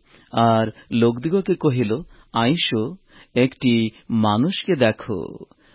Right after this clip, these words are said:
আমি যাহা কিছু করিয়াছি, তিনি সকলই আমাকে বলিয়া দিলেন। তিনিই কি সেই খ্রিস্ট নহেন?" তাহারা নগর হইতে বাহির হইয়া তাহার নিকটে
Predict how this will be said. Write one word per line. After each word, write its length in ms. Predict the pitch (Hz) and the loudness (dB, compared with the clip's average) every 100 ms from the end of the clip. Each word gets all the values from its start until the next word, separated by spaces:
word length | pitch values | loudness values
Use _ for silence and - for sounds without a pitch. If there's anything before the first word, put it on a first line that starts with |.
| _ | _
আমি 280 | 127 143 156 | 2 4 4
যাহা 300 | 123 170 214 | 2 0 -2
কিছু 320 | 214 208 170 | -6 -6 -8
করিয়াছি, 800 | 151 143 135 127 - 120 107 92 - - - | -2 0 2 2 0 -4 -4 -4 -10 -18 -4
তিনি 220 | 120 117 | 0 0
সকলই 680 | - 120 123 165 123 101 92 - - | -2 -6 -2 0 0 -2 -6 -12 -8
আমাকে 400 | - 120 117 117 | -2 0 0 -2
বলিয়া 420 | 98 110 117 135 120 | 0 0 2 0 0
দিলেন। 640 | 110 101 95 65 58 - - - _ - | 0 -2 -4 -6 -8 -12 -16 -20 _ 2
তিনিই 400 | 131 180 190 165 | 4 4 2 0
কি 140 | 123 | -2
সেই 500 | - 123 110 101 92 - _ | 0 0 2 0 -4 -10 _
খ্রিস্ট 440 | - 127 - - 123 | -2 -2 0 -2 0
নহেন?" 640 | 107 113 147 156 98 - - - _ _ _ _ _ | 0 0 0 -2 -2 -6 -12 -18 _ _ _ _ _
তাহারা 360 | 143 143 147 135 | 2 4 4 6
নগর 420 | 131 139 185 226 | 6 4 2 0
হইতে 320 | 190 170 139 | 0 0 0
বাহির 460 | 113 127 160 180 139 | 0 -2 -2 -4 -2
হইয়া 340 | 120 104 107 - - - - | 0 0 0 -4 -18 -8 -2
তাহার 400 | 147 151 123 113 | 0 2 2 2
নিকটে 560 | 117 139 135 123 107 | 0 -2 -2 0 -2